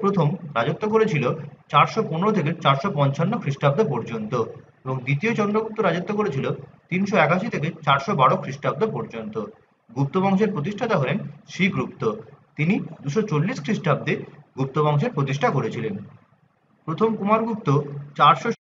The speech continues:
খ্রিস্টাব্দে নালন্দা বিশ্ববিদ্যালয়ের প্রতিষ্ঠা করেছিলেন। প্রথম কুমারগুপ্তের পরে রাজত্ব করেছিলেন স্কন্দগুপ্ত চারশো পঞ্চান্ন থেকে চারশো সাতষট্টি খ্রিস্টাব্দ পর্যন্ত। পরের প্রশ্ন,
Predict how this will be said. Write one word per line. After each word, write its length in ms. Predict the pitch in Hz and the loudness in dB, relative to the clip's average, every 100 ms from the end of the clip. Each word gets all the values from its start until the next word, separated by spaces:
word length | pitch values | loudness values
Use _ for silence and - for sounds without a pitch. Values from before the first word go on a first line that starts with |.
| _ - | _ -14
খ্রিস্টাব্দে 520 | 214 247 202 139 135 - - - _ _ _ _ _ _ _ _ _ _ _ _ _ - | -6 0 0 0 -2 -2 -8 -20 _ _ _ _ _ _ _ _ _ _ _ _ _ -2
নালন্দা 380 | 127 139 190 214 202 | 6 6 6 2 0
বিশ্ববিদ্যালয়ের 560 | 202 180 170 190 233 | -2 0 2 2 2
প্রতিষ্ঠা 300 | 143 135 185 165 | -4 -4 -2 -2
করেছিলেন। 380 | 110 110 117 110 - - _ _ _ _ | -2 -6 -6 -6 -8 -16 _ _ _ _
প্রথম 200 | - 220 208 | 0 2 2
কুমারগুপ্তের 580 | 180 190 190 208 220 208 | 4 2 2 -2 -2 0
পরে 160 | 196 147 - - 123 | 4 2 2 -6 0
রাজত্ব 260 | 135 147 180 170 | 2 2 -2 -2
করেছিলেন 320 | 170 185 226 - - - _ _ _ - | 0 0 -2 -6 -18 -20 _ _ _ -14
স্কন্দগুপ্ত 600 | - 180 165 123 113 - 110 98 - | 0 2 4 2 0 -8 -10 -10 2
চারশো 240 | 139 147 180 | 4 4 0
পঞ্চান্ন 300 | 151 156 170 165 | 0 0 0 0
থেকে 120 | 170 262 - | -4 -4 0
চারশো 240 | 120 - - | 0 0 -4
সাতষট্টি 380 | 120 - 143 226 | -4 -2 -4 -4
খ্রিস্টাব্দ 360 | 135 - 123 185 226 | -6 -4 -4 -2 -2
পর্যন্ত। 380 | 110 - 107 101 117 - - - _ _ _ _ - | -2 -4 -6 -4 -6 -8 -18 -20 _ _ _ _ 2
পরের 220 | 165 135 - | 4 4 0
প্রশ্ন, 240 | 110 - | -8 -8